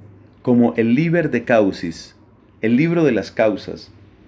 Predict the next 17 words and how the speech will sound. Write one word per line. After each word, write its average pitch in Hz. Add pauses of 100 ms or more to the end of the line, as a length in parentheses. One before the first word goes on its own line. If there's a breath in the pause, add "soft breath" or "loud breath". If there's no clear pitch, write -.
(720)
Y 123
durante 147
mucho 185
tiempo 180
se 107
pensó 107
que 135
el 110
libro 127
de 147
las 143
causas 113
tenía 107
por 127
autor 113
a 123
Aristóteles. 104